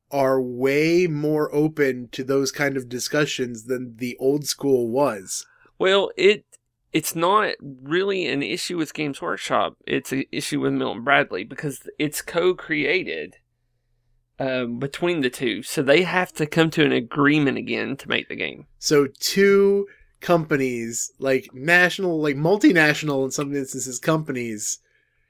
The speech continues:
Speaker 1: uh, coming to an agreement on who makes what amount of money. Yeah, I don't see that
Speaker 2: Yeah.
Speaker 1: happening.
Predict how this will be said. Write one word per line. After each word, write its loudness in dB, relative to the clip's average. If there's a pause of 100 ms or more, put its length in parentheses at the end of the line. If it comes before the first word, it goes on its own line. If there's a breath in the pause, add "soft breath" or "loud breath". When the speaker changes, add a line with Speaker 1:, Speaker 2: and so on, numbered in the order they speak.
(220)
Speaker 1:
uh, -6
coming 2
to 8
an 8
agreement 0
on -4
who 0
makes -2
what -2
amount -6
of -6
money. -10
Yeah, 0
I 0
don't -4
see -4
that 0
Speaker 2:
Yeah. -4
Speaker 1:
happening. -2